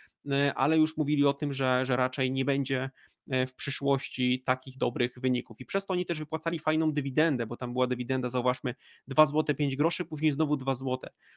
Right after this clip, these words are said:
No ale teraz patrząc na ten dwudziesty trzeci rok, no to my nie mamy z czego już tej dywidendy wypłacić, więc to, no, może być jednak dosyć istotnym, e, problemem, jeżeli chodzi o jakieś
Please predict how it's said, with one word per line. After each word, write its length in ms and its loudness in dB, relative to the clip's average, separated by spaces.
No 40 -4
ale 100 2
teraz 260 -2
patrząc 340 -4
na 80 -4
ten 140 -4
dwudziesty 540 -2
trzeci 300 -2
rok, 200 2
no 80 -4
to 140 -2
my 100 2
nie 100 2
mamy 200 2
z 60 -10
czego 180 -4
już 100 -4
tej 140 -4
dywidendy 460 -2
wypłacić, 480 -8
więc 240 -4
to, 260 0
no, 100 2
może 340 6
być 200 -4
jednak 380 0
dosyć 320 -14
istotnym, 680 -4
e, 320 -4
problemem, 460 0
jeżeli 260 -6
chodzi 340 -6
o 240 -2
jakieś 360 -8